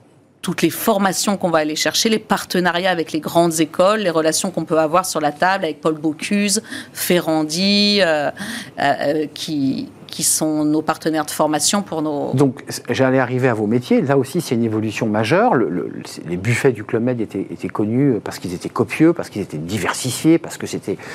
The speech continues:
Speaker 2: très agréable. Là, on entend par les marques que vous utilisez que vous montez aussi en gamme sur le, le, le plan culinaire,
Speaker 1: Mm.
Speaker 2: notamment pour les clubs premium. Euh, ça veut dire que derrière, il faut que les chefs de cuisine, que les, que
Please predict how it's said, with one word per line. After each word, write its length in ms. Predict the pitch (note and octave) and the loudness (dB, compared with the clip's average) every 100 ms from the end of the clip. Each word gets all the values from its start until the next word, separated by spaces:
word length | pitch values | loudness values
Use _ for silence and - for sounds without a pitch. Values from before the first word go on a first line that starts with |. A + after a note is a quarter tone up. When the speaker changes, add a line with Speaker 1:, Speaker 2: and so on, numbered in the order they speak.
| - - | -12 -10
Speaker 2:
très 220 | - B2 A2 | -2 0 0
agréable. 420 | G#2+ C#3 G3+ G#3 - - - | 2 4 4 2 -8 -8 0
Là, 160 | E3 | 2
on 140 | C#3+ C3+ | 4 2
entend 260 | D3+ E3+ D#3+ | 2 2 0
par 140 | A2 | 0
les 80 | A2+ | 0
marques 480 | A#2+ D#3+ - - - | 4 2 2 -10 -10
que 100 | - | -6
vous 180 | G2+ G#2+ | -4 -4
utilisez 460 | G#2 A2 A2 D3+ A3 | -6 -4 2 4 4
que 200 | C3 - | 2 2
vous 180 | A2+ B2 | 2 6
montez 420 | C#3 F#3 F#3 G#3 | 8 6 6 6
aussi 260 | C#3+ C3 C#3+ | 4 4 0
en 80 | B2+ | 2
gamme 260 | C3 C3+ | 4 2
sur 160 | A2 G#2 | 0 -2
le, 140 | G2+ | -2
le, 140 | F#2+ F#2 | -2 -2
le 120 | G2+ | -4
plan 200 | - G#2+ | -4 -6
culinaire, 500 | - G#2+ A2 D3 G#3+ | -6 -4 0 2 2
Speaker 1:
Mm. 80 | F#3 - - - | -2 -14 -16 -10
Speaker 2:
notamment 280 | G2+ A#2 B2+ | -2 0 0
pour 160 | B2 G#2 | 0 -4
les 60 | |
clubs 160 | G2 A2 | -2 -4
premium. 540 | - - A#2+ B2+ B2+ A2 - - - | -2 0 2 2 0 -4 -12 -14 -4
Euh, 540 | G2 G2 G#2 G1+ G1+ G1+ - - - | 0 0 0 -2 -4 -4 -6 -10 -10
ça 160 | - C3 | -2 2
veut 120 | B2 | 4
dire 180 | D#3+ A3+ | 4 4
que 120 | C#3+ | 2
derrière, 480 | A#2+ A#2+ C#3 D#3+ F#3 | 2 2 2 2 0
il 80 | B2+ | 0
faut 160 | E3+ | 0
que 340 | D#3 C#3 B2 - | 2 4 4 2
les 140 | A#2 | 2
chefs 220 | B2 D3 A#2+ | 4 2 2
de 80 | |
cuisine, 480 | A#2 C#3+ D3 A3 A#3 | 0 0 2 6 4
que 280 | A3 C3 B2 | 6 4 6
les, 180 | A#2+ A#2 | 6 4
que 480 | - - - - | 0 -14 -16 -18